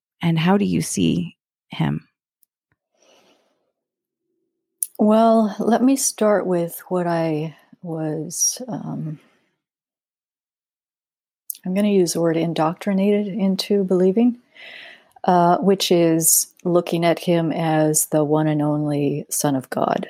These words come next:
Speaker 2: like, the only embodiment of divinity who ever has lived and ever will live.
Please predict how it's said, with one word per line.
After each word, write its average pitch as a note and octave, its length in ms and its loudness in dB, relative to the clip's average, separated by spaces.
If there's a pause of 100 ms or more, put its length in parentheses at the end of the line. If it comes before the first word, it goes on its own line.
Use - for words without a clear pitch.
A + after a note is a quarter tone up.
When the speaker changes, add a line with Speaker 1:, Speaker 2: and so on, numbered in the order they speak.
Speaker 2:
like, D#3 180 0
the - 180 2
only D#3 360 0
embodiment C#3 680 0
of D3 140 -6
divinity D3 640 -2
who C#3+ 240 -2
ever C#3+ 280 -4
has C#3+ 260 -4
lived G3+ 340 2
and C4 120 0
ever D#3 220 -4
will G3 240 4
live. F3+ 340 2